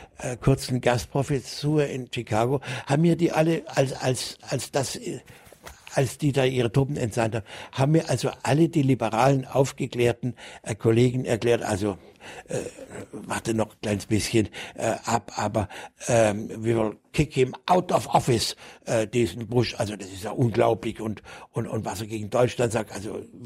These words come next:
das ist nicht unsere Meinung. Na ja, gut, ähm, wenn man aber, und jetzt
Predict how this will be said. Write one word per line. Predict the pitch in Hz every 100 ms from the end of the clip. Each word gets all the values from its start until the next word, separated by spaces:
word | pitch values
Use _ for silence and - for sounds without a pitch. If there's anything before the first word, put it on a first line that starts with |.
| -
das | 131 180
ist | - 160
nicht | 147
unsere | 151 135 123 110
Meinung. | 101 95 95 92 95 - -
Na | -
ja, | 139 147
gut, | 143 175 127 - - - - - _ -
ähm, | 131 127 - _ _ _ - _ 123 -
wenn | 147 156 185
man | 180 175
aber, | - 135 131 - _ -
und | 139 131
jetzt | 127 147 -